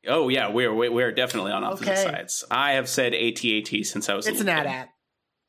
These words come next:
Speaker 1: It's an A T A T.
Speaker 2: Okay.
Speaker 1: It's,
Speaker 2: That's
Speaker 1: yeah.
Speaker 2: fine. We can, we can be
Speaker 1: I
Speaker 2: on
Speaker 1: go
Speaker 2: different
Speaker 1: with
Speaker 2: sides in this.
Speaker 1: Imperial
Speaker 2: That's fine.
Speaker 1: because you can't, i-, it's gotta be uniform, right? Imperial, they like
Speaker 2: A T,
Speaker 1: the
Speaker 2: okay,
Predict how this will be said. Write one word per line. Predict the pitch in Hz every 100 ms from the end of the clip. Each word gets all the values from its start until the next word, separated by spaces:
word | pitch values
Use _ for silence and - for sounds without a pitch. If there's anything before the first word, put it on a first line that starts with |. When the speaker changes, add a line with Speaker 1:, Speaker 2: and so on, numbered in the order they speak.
| _ _ _ _ -
Speaker 1:
It's | 113 -
an | 123
A | 117 113
T | - 95
A | 151
T. | - 87 -
Speaker 2:
Okay. | - -
Speaker 1:
It's, | 120 - - - - - _ _ -
Speaker 2:
That's | - 180
Speaker 1:
yeah. | 208
Speaker 2:
fine. | 160 160 156 _ - - - 247
We | 254
can, | 247 226
we | 262
can | 285
be | 240 254
Speaker 1:
I | 208
Speaker 2:
on |
Speaker 1:
go | 135
Speaker 2:
different | 127
Speaker 1:
with | 123
Speaker 2:
sides | 175 123
in | 120
this. | -
Speaker 1:
Imperial | 131 123
Speaker 2:
That's | 117
fine. | - 131 -
Speaker 1:
because | 143 147 160 151
you | 165 160
can't, | - 196 180 - -
i-, |
it's | 101 - 147 131
gotta | 185 175
be | 143
uniform, | 139 170 - 104 101
right? | 107 120 131 - -
Imperial, | 127 127 151 139 123 120
they | -
like | - 127
Speaker 2:
A |
T, | 214
Speaker 1:
the |
Speaker 2:
okay, | 120